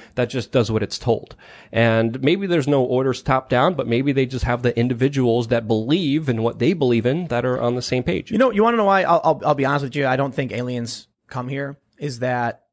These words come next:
Speaker 2: may-, maybe they do. But it's like, I was watching this video about life, and it was really, really interesting perspective. They said, "Think about the evolutionary distance between a human being and an ant.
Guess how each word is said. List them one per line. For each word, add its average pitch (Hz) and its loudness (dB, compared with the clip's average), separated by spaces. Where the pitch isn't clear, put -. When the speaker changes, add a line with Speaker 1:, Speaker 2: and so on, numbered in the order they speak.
Speaker 2:
may-, 175 2
maybe 214 0
they 226 -2
do. 202 2
But 147 0
it's 156 -4
like, 160 0
I 165 2
was 160 2
watching 185 2
this 147 -2
video 156 2
about 120 0
life, 120 -4
and 143 0
it 139 4
was 131 0
really, 170 4
really 160 0
interesting 139 -4
perspective. 120 -4
They 120 -2
said, 117 -4
"Think 214 0
about 147 2
the 135 -4
evolutionary 143 0
distance 117 -4
between 127 -6
a 110 -4
human 175 0
being 123 -4
and 143 2
an 127 0
ant. 110 -8